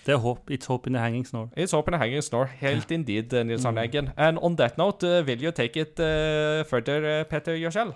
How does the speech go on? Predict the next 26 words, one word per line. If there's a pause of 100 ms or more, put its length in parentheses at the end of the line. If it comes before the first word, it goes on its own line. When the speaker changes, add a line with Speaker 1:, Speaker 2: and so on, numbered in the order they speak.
(120)
Speaker 1:
Yes,
I
can. (220)
Eh,
<laughs>
største
hype
i
år
er
nok, (220)
eh,
det
er
nok, (100)
det
er
jo
Zelda, (220)
eh,
for
min
del.
Eh, (1400)
samtidig
så,